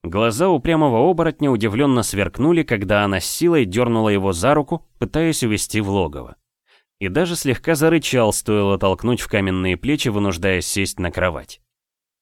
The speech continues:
"Я устала?" шипела, устраиваясь на его коленях. "Это ты устал. О, я знаю. Наверное, людские женщины были очень дружелюбны к испуганному варвару и поспешили утешить бедняжку".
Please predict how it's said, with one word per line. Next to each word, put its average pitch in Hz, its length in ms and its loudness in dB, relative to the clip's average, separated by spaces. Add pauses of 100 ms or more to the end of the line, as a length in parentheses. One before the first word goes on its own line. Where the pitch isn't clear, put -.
(180)
"Я 107 280 -4
устала?" 104 500 -4 (680)
шипела, 127 440 0
устраиваясь 107 760 -2
на 95 100 0
его 85 200 -2
коленях. 87 600 -4 (500)
"Это 131 260 -6
ты 185 200 -2
устал. 82 560 -6 (540)
О, 143 220 0
я 131 180 0
знаю. 113 480 -4 (540)
Наверное, 151 480 0
людские 139 460 0
женщины 170 440 0
были 156 360 0
очень 165 440 -2
дружелюбны 156 640 0
к - 60 -6
испуганному 104 600 0
варвару 90 500 -4 (300)
и 101 80 -4
поспешили 117 580 -2
утешить 151 480 -2
бедняжку". 113 680 -4